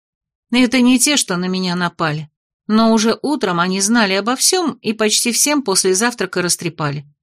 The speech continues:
Кстати, оказали мне этим неплохую услугу. Но это уже так, детали. Не благодарить же их за сплетни, если они мне на руку.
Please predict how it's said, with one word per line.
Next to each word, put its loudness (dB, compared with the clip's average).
Кстати, 0
оказали 2
мне -2
этим -2
неплохую -2
услугу. -4
Но 0
это -2
уже 0
так, -2
детали. -4
Не 6
благодарить 2
же 2
их 2
за 2
сплетни, -2
если 2
они -2
мне -4
на -2
руку. -10